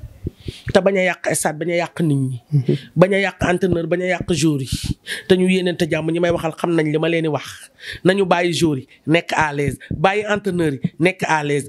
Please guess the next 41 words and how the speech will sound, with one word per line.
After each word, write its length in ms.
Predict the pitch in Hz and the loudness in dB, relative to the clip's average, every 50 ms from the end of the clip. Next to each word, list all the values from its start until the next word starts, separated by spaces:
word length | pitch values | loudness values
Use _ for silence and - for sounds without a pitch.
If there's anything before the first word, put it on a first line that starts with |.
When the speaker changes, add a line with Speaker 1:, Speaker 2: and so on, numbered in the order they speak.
| - - - | -10 -14 -4
Speaker 1:
Bu 140 | - 180 190 | -2 -2 0
kenn 200 | - - 285 262 254 | 0 0 2 2 0
suul 260 | 262 - 254 220 208 | 2 2 0 2 4
loo 120 | 202 196 190 | 2 2 2
wartu 220 | 185 - - - | 0 0 0 -2
suul, 240 | - - 190 202 226 220 - - - | -2 -4 -4 -6 -6 -6 -10 -12 -2
bu 100 | - 190 - | -2 -2 0
kenn 220 | - 254 240 233 | 2 0 0 0
ak 140 | 226 190 180 | -2 -4 0
dog 200 | 160 214 - - | -2 -2 -2 0
kenn, 180 | - 208 190 196 | -2 -2 -2 -2
bu 100 | 185 175 | -6 -4
kenn 180 | - - 214 208 202 | -4 -2 -2 -2 0
gàllaaju 400 | 185 196 180 180 170 160 160 156 - | 0 0 2 2 0 -2 -4 -4 -2
kenn. 220 | 196 175 160 156 - - - - | -2 -2 -2 -6 -10 -14 -20 -2
Fii 160 | - 311 339 302 | 0 2 2 2
sunu 260 | - 311 285 247 214 | 2 0 0 2 2
réew 240 | 190 180 165 151 147 | 2 0 0 -2 -6
la. 100 | 143 139 - _ _ _ | -10 -12 -16 _ _ _
Ñun 220 | - 202 254 330 339 | 2 2 2 2 4
sunu 220 | - 370 381 370 349 | 2 2 2 2 2
liggéey 240 | 349 262 262 240 220 | 2 2 0 -2 -2
bi. 240 | 190 202 156 120 _ _ _ _ _ _ _ _ _ _ _ _ _ | -2 -8 -10 -10 _ _ _ _ _ _ _ _ _ _ _ _ _
Na 180 | - 202 247 277 | 2 2 2 4
ma 140 | 311 320 311 | 2 0 0
defoon 400 | 269 294 277 - 277 262 240 220 | 0 0 0 0 -2 -2 0 0
ba 80 | 226 254 | -2 -2
ne 80 | 285 | 0
leen 240 | 302 294 294 277 269 - | 0 0 0 -2 0 -2
coupe 180 | - 302 247 190 | -2 -2 0 0
bi 80 | 247 | 0
nii 160 | 240 254 277 | 2 2 2
lay 160 | 294 294 277 262 | 2 2 2 2
def 160 | 254 247 - | 0 0 0
ba 100 | 240 247 | -4 -2
dugg 200 | 214 285 - 277 | -2 -2 -2 0
Sénégal. 500 | - 285 226 202 185 156 160 131 120 117 - _ _ - - - - - | 0 0 0 -2 -2 -2 -2 -4 -4 -8 -16 _ _ -20 -20 -20 -2 0
Lii 180 | 196 226 285 | 2 4 4
mooy 240 | 302 302 302 285 277 | 4 2 2 0 0
sarax 300 | 269 - 254 214 175 147 | 0 0 0 0 -2 -6
bi. 140 | 139 139 | -12 -14